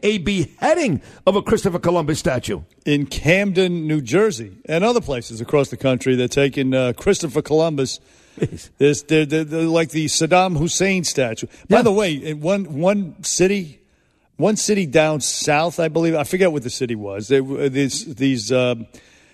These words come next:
Speaker 2: Antifa savages were pulling down a statue, and one of them got their skull cracked.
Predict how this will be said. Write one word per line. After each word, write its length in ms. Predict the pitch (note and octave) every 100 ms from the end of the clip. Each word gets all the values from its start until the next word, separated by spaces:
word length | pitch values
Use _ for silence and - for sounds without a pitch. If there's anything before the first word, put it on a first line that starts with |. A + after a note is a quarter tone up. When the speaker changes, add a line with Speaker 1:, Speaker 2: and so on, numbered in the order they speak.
| _ _
Speaker 2:
Antifa 500 | E3 E3 - G3+ E3+
savages 580 | D#3 E3+ E3 E3+ D#3 D#3
were 100 | C#3
pulling 300 | - E3+ E3
down 180 | D3+ D3
a 40 |
statue, 640 | C3 - D#3 E3 - F#3 F3 - _ _ _ _ _
and 260 | D#3 D#3 D#3
one 160 | F3 F#3
of 100 | E3+
them 140 | D#3
got 220 | D3 D3+
their 140 | D3+ C#3
skull 360 | - F3 F#3+
cracked. 480 | - C#3 A2 G#2 -